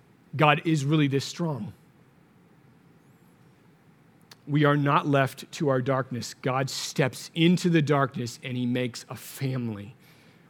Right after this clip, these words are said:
which brings us back to Isaiah forty-three, which is where we began this morning. And, uh, though this passage was written for the people of Israel initially who were in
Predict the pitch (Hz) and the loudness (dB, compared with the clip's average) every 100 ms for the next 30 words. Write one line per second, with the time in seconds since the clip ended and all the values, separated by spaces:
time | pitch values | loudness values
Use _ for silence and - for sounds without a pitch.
0 | - 117 123 139 123 123 - 127 117 123 | -10 -8 -4 -4 -2 -4 -4 -4 -4 -6
1 | 120 113 120 117 - 117 110 - 123 117 | -6 -4 -4 -6 -6 -8 -8 -8 -6 -6
2 | 110 120 107 117 113 107 110 117 107 104 | -8 -10 -8 -6 -4 -6 -8 -8 -8 -10
3 | 110 110 104 107 _ _ _ _ _ _ | -10 -10 -12 -14 _ _ _ _ _ _
4 | _ _ _ _ _ _ _ _ _ _ | _ _ _ _ _ _ _ _ _ _
5 | _ _ _ _ - 120 117 113 117 113 | _ _ _ _ -8 -4 -4 -4 -4 -6
6 | 127 131 151 151 147 - 151 156 - 143 | -2 2 4 4 0 2 6 6 2 -4
7 | 120 127 110 135 151 135 131 135 127 117 | -4 -6 -4 -2 -2 -2 -2 -2 -2 -2
8 | 165 156 147 135 117 165 156 165 147 135 | -4 -2 -2 -2 -4 -6 -4 2 2 2
9 | 127 151 156 139 131 127 127 127 147 165 | 2 0 0 0 0 0 -2 2 2 2
10 | 151 | 0